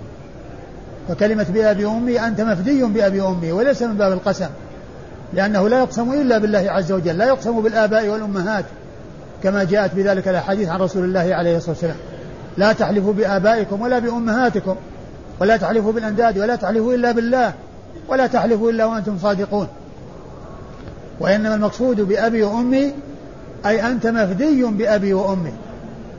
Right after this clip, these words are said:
فداؤك أبي وأمي، هذا هو المقصود من هذه الجملة.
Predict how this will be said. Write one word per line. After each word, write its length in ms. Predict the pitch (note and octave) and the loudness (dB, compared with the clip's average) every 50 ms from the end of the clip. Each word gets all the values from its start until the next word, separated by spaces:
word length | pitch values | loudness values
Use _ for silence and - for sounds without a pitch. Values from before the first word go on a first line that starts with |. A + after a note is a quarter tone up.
| - - - - - | -16 -16 -16 -4 -2
فداؤك 460 | G3 E3 G#3+ B3 C4+ B3+ A3+ F3 G#3+ | 2 4 4 6 6 6 4 4 2
أبي 320 | G#3+ G3+ C4+ B3+ A#3+ G#3+ | 2 2 2 2 4 2
وأمي، 380 | G3+ G3 G3 G#3 G3 F3 D#3 B2+ - - - - - - - - - - - - - - - - - - - - - - - - | 2 2 0 0 -2 -2 -2 -4 -6 -10 -14 -16 -16 -16 -16 -18 -18 -18 -18 -18 -18 -18 -18 -18 -16 -16 -16 -16 -16 -16 -10 -2
هذا 320 | D#3+ G3 G#3 G#3 G#3 G3 | 2 2 2 4 4 2
هو 140 | E3+ F#3+ G3 | 2 2 0
المقصود 380 | F#3+ F#3+ F3 - G3 A3+ A3 | 0 -2 -4 -2 0 0 2
من 180 | G3+ F#3 F3+ F3 | 2 2 2 2
هذه 300 | F3 G3 F#3+ E3+ E3+ D3 | 2 2 2 2 2 0
الجملة. 440 | F3 D#3 E3+ F3+ E3+ E3+ E3 D#3 | 0 0 2 0 2 2 2 0